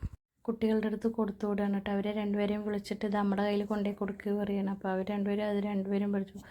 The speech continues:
ഒരാളുടെ അടുത്ത് വിളിച്ചു കൊടുത്താൽ ര-, ഒരാൾ തല്ലുകൂടും. അതുകൊണ്ട് പേടിച്ചിട്ട് അമ്മമ്മ രണ്ടുപേർക്ക് ഈ രണ്ട് ചിരട്ട കയ്യിൽ കൊടുത്തിട്ട് എൻ്റെ അടുത്ത് തരാൻ വേണ്ടി കൊടുത്തു വിട്ടു കേട്ടോ. അങ്ങനെ ഞാൻ അടുക്കളയിൽ അപ്പോഴേക്കും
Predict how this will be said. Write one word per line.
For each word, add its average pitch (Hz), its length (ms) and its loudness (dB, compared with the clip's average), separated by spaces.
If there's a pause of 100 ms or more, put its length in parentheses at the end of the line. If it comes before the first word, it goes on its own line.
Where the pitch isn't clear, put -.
(400)
ഒരാളുടെ 190 460 0
അടുത്ത് 208 180 0
വിളിച്ചു 226 240 4
കൊടുത്താൽ 226 340 2
ര-, 220 280 4
ഒരാൾ 220 400 4
തല്ലുകൂടും. 202 560 2
അതുകൊണ്ട് 208 320 -2
പേടിച്ചിട്ട് 220 420 0
അമ്മമ്മ 220 300 4 (640)
രണ്ടുപേർക്ക് 233 600 8
ഈ 240 120 6
രണ്ട് 226 220 6
ചിരട്ട 226 380 4
കയ്യിൽ 220 320 2
കൊടുത്തിട്ട് 226 480 2 (920)
എൻ്റെ 220 220 2
അടുത്ത് 214 240 2
തരാൻ 214 280 4
വേണ്ടി 214 220 2
കൊടുത്തു 214 340 0
വിട്ടു 196 200 -2
കേട്ടോ. 196 200 -4 (280)
അങ്ങനെ 202 300 -4
ഞാൻ 220 260 4
അടുക്കളയിൽ 226 420 4
അപ്പോഴേക്കും 226 420 2